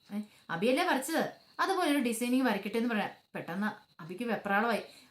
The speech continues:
അബി പറഞ്ഞു, "ഞാനിപ്പോ ടയേർഡായി ഒരു ഡിസൈൻ വരച്ചിട്ട്, ഇനി എന്നെ കൊണ്ട് പറ്റില്ല" എന്ന് പറയാം. ജലജ പറഞ്ഞു, "അല്ലേ തന്നെ ഇനി എന്തിനാ അവൻ വരയ്ക്കണേ? ഒരു ഡിസൈൻ വരച്ചു, അത് കമ്പനിക്ക് ഇഷ്ടപ്പെട്ടു, പിന്നെ ഇനി വരയ്ക്കേണ്ട ആവശ്യമുണ്ടോ?" എന്ന് പറയാം. ഈ സമയം മുത്തശ്ശൻ പറഞ്ഞു,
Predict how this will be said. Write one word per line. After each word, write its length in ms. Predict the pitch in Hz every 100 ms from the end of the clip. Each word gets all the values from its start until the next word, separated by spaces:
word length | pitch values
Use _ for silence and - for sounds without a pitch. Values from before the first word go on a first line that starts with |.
| -
അബി 220 | 165 220
പറഞ്ഞു, 240 | 220 214 214
"ഞാനിപ്പോ 340 | 240 320 277 269
ടയേർഡായി 540 | 262 202 214 240 214
ഒരു 80 | 214
ഡിസൈൻ 440 | 196 190 202 220
വരച്ചിട്ട്, 400 | 214 196 202 180 -
ഇനി 100 | 302
എന്നെ 200 | 226 220
കൊണ്ട് 220 | 240 262
പറ്റില്ല" 300 | 233 208 208
എന്ന് 120 | 208
പറയാം. 200 | 208 180 - - - - -
ജലജ 260 | 190 160 185
പറഞ്ഞു, 240 | 220 214 208 - -
"അല്ലേ 180 | 240 294
തന്നെ 240 | 294 277
ഇനി 140 | 262
എന്തിനാ 280 | 302 262 277
അവൻ 140 | 247 247
വരയ്ക്കണേ? 380 | 226 233 233 226 _ -
ഒരു 140 | 170
ഡിസൈൻ 360 | 196 202 247 269
വരച്ചു, 340 | 262 254 269 - - -
അത് 200 | 160 180
കമ്പനിക്ക് 400 | 214 185 226 262
ഇഷ്ടപ്പെട്ടു, 520 | 254 254 277 - - - _ -
പിന്നെ 160 | 370
ഇനി 120 | 302 285
വരയ്ക്കേണ്ട 380 | 240 220 262
ആവശ്യമുണ്ടോ?" 400 | 247 208 226 220
എന്ന് 120 | 220 220
പറയാം. 240 | 196 165 - _ _ _ _ _ _
ഈ 80 | 151
സമയം 300 | 143 170 185
മുത്തശ്ശൻ 320 | 196 165 208
പറഞ്ഞു, 160 | 196